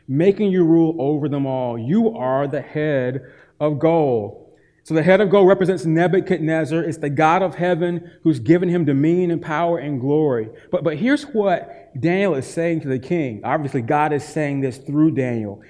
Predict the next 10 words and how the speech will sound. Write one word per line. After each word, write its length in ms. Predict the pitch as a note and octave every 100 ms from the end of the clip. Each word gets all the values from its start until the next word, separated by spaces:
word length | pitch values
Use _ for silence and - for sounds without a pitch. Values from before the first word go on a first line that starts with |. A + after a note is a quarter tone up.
| _
He's 180 | - G3+
saying, 400 | - F3+ E3+ D#3+ - - _ -
"You, 960 | D#3+ B2+ B2 G3 A3+ A#3 A#3 A3+ - - E3 D3 - _ - C3+ C3+
you 280 | C#3+ F3+ A#3
know 140 | A#3
the 120 | G3+
kingdom 300 | - E3+ G#3+
that 160 | G#3+ G#3+
you 80 | F#3+
have? 460 | F3+ G3+ A3+ -